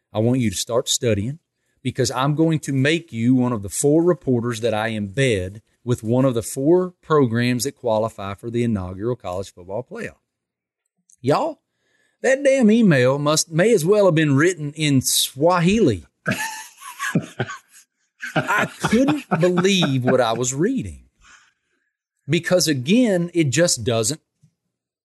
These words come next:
happen. And not only doesn't it happen just from the, the massive jump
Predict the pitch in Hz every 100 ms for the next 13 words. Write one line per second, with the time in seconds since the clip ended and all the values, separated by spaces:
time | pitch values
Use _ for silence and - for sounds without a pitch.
0 | _ - - 240 269 139 160 165 233 302
1 | 262 175 127 98 139 170 160 - 147 135
2 | 127 165 160 135 110 123 160 - - 147
3 | 139 127 117 - _ _ _ _ - 120
4 | 139 131 131 120 127 165 202 175 - 143
5 | 107 101 156 185 123 _